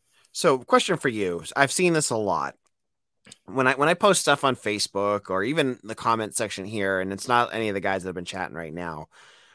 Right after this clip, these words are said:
but I've seen people saying, "You have to be more balanced. You have to be more balanced." Do you think this is a game where B C has to be more balanced, or can they just,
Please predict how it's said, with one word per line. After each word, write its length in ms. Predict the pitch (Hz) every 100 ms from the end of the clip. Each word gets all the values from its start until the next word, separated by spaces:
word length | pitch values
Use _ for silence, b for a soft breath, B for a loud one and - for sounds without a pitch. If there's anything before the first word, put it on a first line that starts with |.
| b _ -
but 260 | 202 165
I've 160 | 156 156
seen 260 | - 220 202
people 320 | 185 160 139
saying, 580 | - 123 120 117 110 101 _ _
"You 100 | 123
have 260 | - 156 -
to 80 |
be 160 | 120 123
more 180 | 113 101
balanced. 680 | 101 101 76 67 - - 117
You 60 |
have 280 | - 170 -
to 80 | 131
be 140 | 131
more 200 | 123 113
balanced." 720 | 90 107 90 69 64 - - _ _ _ _ _ _ -
Do 100 | 190
you 80 |
think 160 | 254 240
this 100 | 214
is 80 | 190
a 60 |
game 280 | 156 151 151
where 140 | 139 113
B 180 | 131
C 180 | 131 143
has 360 | 113 - 117 -
to 80 | 123
be 120 | 127
more 160 | 131 120
balanced, 400 | 120 127 127 120
or 80 |
can 120 | 123 120
they 120 | 135
just, 400 | 143 104 -